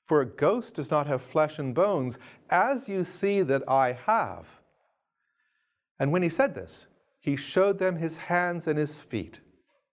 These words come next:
While in their joy they were disbelieving and still wondering, he said to them, 'Have you anything to eat?' They gave him a piece of broiled fish, and he took it and ate in their presence."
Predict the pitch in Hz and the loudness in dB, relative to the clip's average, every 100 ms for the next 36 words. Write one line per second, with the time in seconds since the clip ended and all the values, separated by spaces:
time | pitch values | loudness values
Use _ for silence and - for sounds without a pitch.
0 | _ _ _ _ _ - - 151 139 151 | _ _ _ _ _ -20 -8 4 4 4
1 | 139 175 240 202 175 143 120 196 190 135 | 0 0 0 2 2 2 2 4 4 2
2 | 143 131 123 170 - 123 135 214 147 127 | 2 2 0 -2 0 0 2 2 0 -2
3 | 139 151 156 147 - 233 214 117 208 330 | 0 0 0 -4 0 2 2 2 2 0
4 | 127 107 107 110 - - 208 185 - 220 | 0 -2 -2 -8 -16 -6 -4 -2 0 0
5 | 220 147 139 139 - - _ _ _ _ | 0 0 0 0 -8 -20 _ _ _ _
6 | _ - - 202 285 226 185 185 160 - | _ -6 0 0 0 -2 -2 -2 -2 -2
7 | 175 247 - _ _ _ _ _ _ _ | -2 -4 -8 _ _ _ _ _ _ _
8 | _ _ _ _ - 170 160 170 220 220 | _ _ _ _ 2 2 2 0 0 -2
9 | 220 175 - 190 185 - 160 - 135 143 | -2 -2 -2 -2 0 -2 -2 0 2 4
10 | 139 - - 131 107 - - - _ _ | 2 -4 -2 0 0 -6 -16 -20 _ _
11 | _ 120 123 123 - 196 196 185 147 123 | _ -2 -2 -2 -2 0 2 0 0 -2
12 | - 139 165 170 - - 135 139 135 120 | 0 2 2 0 -6 -2 -2 0 0 2
13 | 120 117 - 117 101 - 87 - - | 0 -2 -6 -2 -2 -4 -16 -18 -20